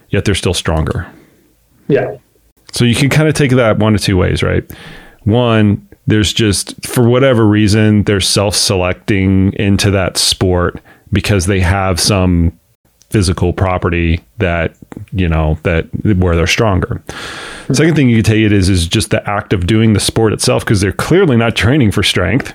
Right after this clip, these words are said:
Speaker 1: right? Clearly. Just the act of doing the sport itself elicits some sort of strength response that is superior to all the strength training and all of the additional training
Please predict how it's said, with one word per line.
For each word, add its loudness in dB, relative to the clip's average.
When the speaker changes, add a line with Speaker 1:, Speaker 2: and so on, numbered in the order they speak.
Speaker 1:
right? 0
Clearly. 2
Just 0
the 0
act -2
of 2
doing 4
the 2
sport 0
itself -2
elicits 0
some 2
sort 0
of 0
strength 0
response -2
that 2
is 2
superior 2
to 4
all 2
the 2
strength 0
training 2
and 2
all 4
of 0
the 4
additional 2
training 2